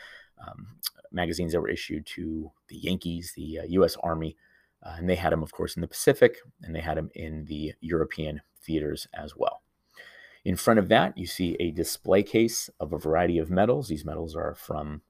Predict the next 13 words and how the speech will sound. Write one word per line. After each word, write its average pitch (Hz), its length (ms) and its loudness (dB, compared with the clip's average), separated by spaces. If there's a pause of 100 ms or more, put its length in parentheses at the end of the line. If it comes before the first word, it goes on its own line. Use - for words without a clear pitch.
(120)
uh, 76 140 -10
different 85 320 0
areas. 110 320 2
At - 60 -12
the - 60 -6
very 82 200 0
top - 360 2
left-hand 85 480 0
corner, 110 260 -4
you 107 160 -2
have 76 180 -6
the 76 60 -10
British - 420 -2